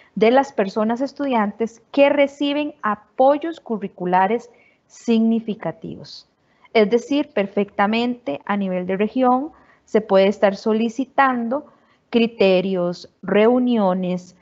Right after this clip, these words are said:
no solamente con el docente de la materia complementaria, sino de todas aquellas personas o profesionales que están implicados en el proceso educativo de esa persona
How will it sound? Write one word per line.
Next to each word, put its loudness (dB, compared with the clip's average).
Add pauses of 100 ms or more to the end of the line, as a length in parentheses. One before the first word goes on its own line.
(200)
no 4
solamente 0 (400)
con 4
el 0
docente -2
de 2
la 0
materia -4
complementaria, -2 (320)
sino -2
de 2
todas 0
aquellas -2 (320)
personas 2
o -6
profesionales -4
que -6
están 0
implicados 2
en -6
el -6
proceso -6
educativo -4 (360)
de 4
esa 4
persona -4